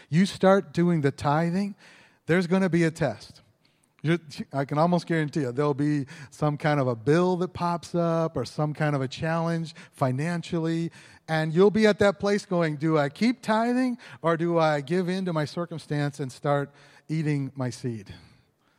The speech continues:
And I wanna challenge you this morning. Just eat your bread, the good things that God has given you, the ninety percent, the eighty percent, whatever that is for you, and leave the seed alone.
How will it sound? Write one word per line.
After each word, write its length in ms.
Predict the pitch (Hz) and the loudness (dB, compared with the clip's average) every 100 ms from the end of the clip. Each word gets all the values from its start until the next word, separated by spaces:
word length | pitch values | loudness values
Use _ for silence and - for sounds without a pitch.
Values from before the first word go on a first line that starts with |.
| _ _ _ _ _ _ _ - | _ _ _ _ _ _ _ -14
And 100 | 120 | -8
I 60 | |
wanna 200 | 180 156 | -4 -4
challenge 360 | 127 143 170 165 | -4 -6 -6 -4
you 60 | |
this 200 | 123 113 | -6 -6
morning. 280 | 123 113 110 _ _ _ _ _ _ _ _ | -8 -10 -14 _ _ _ _ _ _ _ _
Just 300 | - 151 160 | -4 -4 -2
eat 180 | 165 160 | -6 -4
your 100 | 185 | -4
bread, 320 | 147 135 135 123 - - _ _ _ _ _ _ _ _ _ - | 0 -2 -2 -10 -20 -20 _ _ _ _ _ _ _ _ _ -18
the 80 | |
good 260 | 101 127 143 | -4 -2 -2
things 220 | 151 151 | -2 -4
that 100 | 156 | -6
God 180 | 147 156 | -6 -4
has 100 | 165 | -4
given 260 | 135 120 117 | -6 -8 -8
you, 120 | 127 | -6
the 120 | 123 | -6
ninety 460 | 120 131 143 143 147 | -4 -2 -2 -2 -4
percent, 400 | 147 - 143 135 | -6 -6 -8 -4
the 160 | 123 | 0
eighty 180 | 131 135 | 0 0
percent, 400 | 135 135 143 139 | -2 -4 -2 -2
whatever 300 | 127 131 135 | 0 0 0
that 160 | 135 131 | 0 0
is 160 | 135 | -2
for 120 | - 123 | -4 -6
you, 220 | 123 120 _ - - _ _ _ _ _ - - | -6 -8 _ -20 -20 _ _ _ _ _ -8 -2
and 260 | 139 120 - - - | 0 -2 -10 -20 -8
leave 460 | 127 147 160 160 160 | -2 0 2 0 -2
the 100 | 156 | -4
seed 340 | - 131 123 | -4 -4 0
alone. 360 | 123 117 113 | 0 0 -4